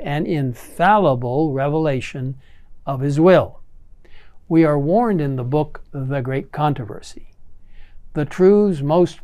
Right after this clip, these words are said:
plainly revealed in the Bible have been involved in doubt and darkness by learned men, who, with a pretense of great wisdom,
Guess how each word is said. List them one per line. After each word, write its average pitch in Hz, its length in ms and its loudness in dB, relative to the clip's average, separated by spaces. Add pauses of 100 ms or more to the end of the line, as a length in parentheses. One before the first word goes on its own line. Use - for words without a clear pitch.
plainly 190 520 0
revealed 175 460 2
in 175 140 -2
the 175 60 -2
Bible 107 460 -4
have 131 240 -8
been 135 180 -4
involved 147 840 -2 (640)
in 139 240 -2
doubt 120 440 -6
and 170 240 -4
darkness 143 520 -4
by 160 220 2
learned 151 500 0
men, 196 400 -2 (760)
who, 240 280 4
with 185 240 4
a 175 180 4
pretense 196 800 -2
of 139 200 -4
great 151 380 2
wisdom, 117 800 -2